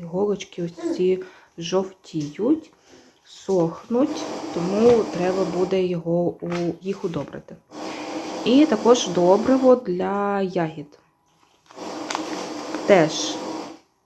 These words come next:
поливати можна, оприскувати і сухе внесення. Я буду теж поливати, можливо,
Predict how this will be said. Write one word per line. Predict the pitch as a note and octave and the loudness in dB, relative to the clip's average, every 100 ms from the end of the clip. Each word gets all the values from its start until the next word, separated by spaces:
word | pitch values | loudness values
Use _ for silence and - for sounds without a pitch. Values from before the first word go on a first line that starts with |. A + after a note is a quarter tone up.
| _ _ _ _ _ | _ _ _ _ _
поливати | F3 E3 E3+ G3+ D#4+ - | -2 0 2 4 2 6
можна, | D4+ C#4+ D4 B3+ F#3+ | 8 8 6 0 -4
оприскувати | - G#3+ D4 - C4 A#3 A3+ A3+ G3 F#3 F#3 | -4 -4 -4 -4 -4 -2 -2 -2 -2 -2 -2
і | G3 G#3+ | -4 -4
сухе | - E3+ F#3+ F#3 | -6 -10 -6 -6
внесення. | F#3 D#3 D3+ D3 - D3+ D#3 D#3 | -4 -6 -6 -8 -12 -10 -6 -4
Я | F#3 F3+ F3+ | -2 -4 -6
буду | E3 E3 | -8 -6
теж | - E3 - | -2 0 -2
поливати, | - G3 F3+ E3 D#3+ D3+ - B3 | 2 2 2 -2 -2 -8 -4 2
можливо, | D4 C#4+ C#4 C#4 C#4 C#4+ | 4 2 0 -2 0 -2